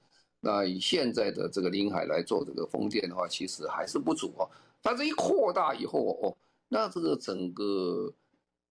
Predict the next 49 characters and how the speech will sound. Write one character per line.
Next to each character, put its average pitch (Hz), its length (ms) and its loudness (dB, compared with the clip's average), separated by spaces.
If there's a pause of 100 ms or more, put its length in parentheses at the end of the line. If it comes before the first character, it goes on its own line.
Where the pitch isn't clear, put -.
(100)
呃， 92 720 -2
想 113 360 0
法 - 240 -2
跟 123 160 2
做 147 240 2
法 - 340 -2
观 127 220 2
念 104 200 0
就 107 140 -4
会 101 140 -2
不 98 180 -8
一 95 140 -8
样 101 200 0
啊， 80 140 -6
困 170 140 -2
难 104 200 -2
度 98 160 -4
也 82 140 -10
不 101 100 -4
一 98 100 -2
样 98 140 0 (300)
啊， - 160 -12
所 - 160 0
以 135 140 4
这 135 100 0
个 127 100 0
是 123 200 0
对 131 240 0
很 92 320 -6
大 117 200 0
一 104 80 -6
个 98 120 -10
开 98 240 -2
放 95 200 -2
啊。 - 100 -16 (540)
那 143 200 0
其 170 200 2
实 156 200 -2
现 165 160 0
在 143 100 2
全 123 300 -4
世 147 200 -2
界 123 280 2
都 143 180 2
在 131 140 2
推 117 260 0
海 85 180 -2
上 92 220 -4
风 92 260 -8